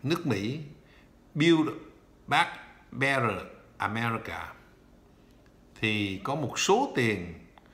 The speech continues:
để xây dựng các cổng sạc. Hôm qua, Tòa Nhà Trắng của Mỹ công bố là sẽ chi bảy tỷ rưỡi để giúp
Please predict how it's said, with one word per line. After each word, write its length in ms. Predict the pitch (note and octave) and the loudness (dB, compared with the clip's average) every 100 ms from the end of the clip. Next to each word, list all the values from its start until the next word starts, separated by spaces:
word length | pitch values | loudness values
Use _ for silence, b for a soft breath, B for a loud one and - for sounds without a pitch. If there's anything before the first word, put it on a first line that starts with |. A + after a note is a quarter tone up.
| B B B B | B B B B
để 1040 | A2 G#2 G2 F#2+ G2+ A#2+ C#3+ D#3 D#3 D3 C3 B2+ | -6 -2 0 0 -2 -2 -2 -2 -4 -4 -6 -10
xây 460 | - - D3+ D3 | -8 -2 0 2
dựng 280 | C3 A2+ F#2 F2+ | 0 -2 -4 -6
các 200 | C#3 - | -8 -8
cổng 180 | A#2 | -4
sạc. 280 | A#2+ G#2 - - - - - - - - - - B B B B B B B B B - - - - - - | -2 -2 -2 -8 -12 -12 -14 -20 -20 -20 -20 -20 B B B B B B B B B -20 -20 -20 -20 -20 -4
Hôm 220 | - F#3 F3+ | 2 2 4
qua, 520 | F#3 F3 E3+ C#3 B2 B B B B B B - | 6 8 8 4 -2 B B B B B B -4
Tòa 160 | G#2+ A#2 | 0 2
Nhà 240 | A#2 G#2+ | 2 -2
Trắng 240 | - D#3+ G#3 | -2 -2 -2
của 180 | E3+ | 0
Mỹ 440 | E3 A2+ G2+ C3+ D3+ - - - B B B B - | 2 2 2 -4 -8 -14 -20 -20 B B B B 0
công 280 | D#3+ E3+ | 2 4
bố 440 | E3 E3+ G3 G3+ G3+ | 4 4 2 -2 -2
là 460 | A2+ A2 G#2+ G2 F#2 | 0 2 4 4 0
sẽ 260 | - G2+ | -2 -4
chi 440 | A#2+ - E3+ E3 D#3+ | -6 -4 -2 -2 -2
bảy 480 | B2 F#2+ G#2+ E3 F#3+ | -2 -2 0 -4 -4
tỷ 440 | - G2+ A2 D#3 G3+ - - - - - - - - | -6 -4 -2 -4 -8 -14 -20 -20 -20 -20 -20 -16 -2
rưỡi 320 | A2+ A2+ C#3 G3+ - - - - - B B B B B - | 0 2 0 -2 -8 -18 -20 -20 -20 B B B B B -6
để 180 | G#2+ A2+ | -2 0
giúp 260 | D3 G#3+ | 2 0